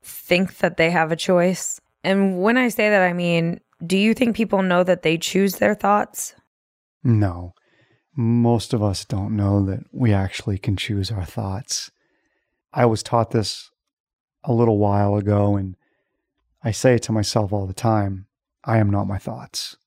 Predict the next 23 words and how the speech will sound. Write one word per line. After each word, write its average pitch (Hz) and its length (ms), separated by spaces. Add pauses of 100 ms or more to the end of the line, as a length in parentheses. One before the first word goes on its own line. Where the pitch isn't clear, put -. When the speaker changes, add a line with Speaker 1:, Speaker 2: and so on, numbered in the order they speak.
(880)
Speaker 2:
So 123 200
if 113 100
I 123 80
have 135 260
a 135 80
negative 117 400
thought 107 500 (480)
based 113 320
on 110 220
all 107 220
this 107 180
covid 107 360
nineteen 104 560
stuff, 107 440
if 107 100
I 113 120
have 120 240
a 117 40
negative 113 400
thought 110 400 (360)
about 117 340
trying 117 400
to 110 440